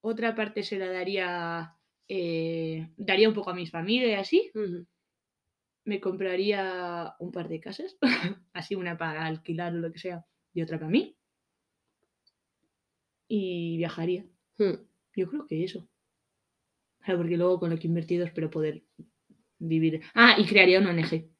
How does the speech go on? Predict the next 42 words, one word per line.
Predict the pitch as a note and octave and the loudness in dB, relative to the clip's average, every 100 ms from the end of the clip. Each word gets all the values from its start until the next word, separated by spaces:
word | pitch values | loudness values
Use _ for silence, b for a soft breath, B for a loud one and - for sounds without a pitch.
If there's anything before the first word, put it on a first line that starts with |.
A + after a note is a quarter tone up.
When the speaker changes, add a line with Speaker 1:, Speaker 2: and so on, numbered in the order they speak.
| _ | _
Speaker 1:
porque | - F#3+ F#3 | -2 0 0
como | F3+ F3 E3 | 0 -2 0
no | F3 | 0
me | G3 | 0
gusta | G3+ A3 | 0 0
mucho, | G3+ F#3 - F#3+ F#3 F3 _ _ _ _ | 0 -2 -4 -2 -2 -6 _ _ _ _
o | - | -12
sea, | - - | -8 -8
no | - - - | -8 -8 -8
sé, | D#3+ D#3 _ | -8 -10 _
trabajar | - D#3+ D#3+ E3 E3+ | -6 -2 -2 -2 -2
y | |
así | F3 F3 | -2 -4
como | E3+ E3 D#3+ | -6 -6 -2
que | |
no | D#3+ | -2
me | D#3+ | -2
gustaría | D#3+ E3 D#3+ | -2 -2 -2
seguir | D#3+ D#3+ D#3+ | -2 -4 -2
trabajando | D#3+ D#3+ E3 D#3+ | -4 -2 -2 -2
toda | E3 | -2
mi | D#3+ | 0
vida. | E3+ E3+ _ _ _ _ _ _ | 0 0 _ _ _ _ _ _
Entonces, | F3 E3 E3 E3 E3 - - | 0 2 2 0 -4 -12 4
creo | G3+ | 8
una | G#3 A3 | 12 12
O | |
N | A3 | 12
G | G#3 B3 | 10 8
y | A#3 | 8
puedo | A3 G#3+ | 10 10
trabajar | A3 G3+ G#3 A3+ | 10 6 4 2
cuando | G3 F3 | 2 2
yo | F3 | 2
quiera | F#3+ F#3+ | 0 -2
en | |
la | F3 | -4
O | |
N | D#3+ | -4
G. | C#3+ E3 _ _ _ - _ | -6 -12 _ _ _ -20 _
Speaker 2:
Muy | G#3 F#3 | 2 2
bien. | D#3+ | 2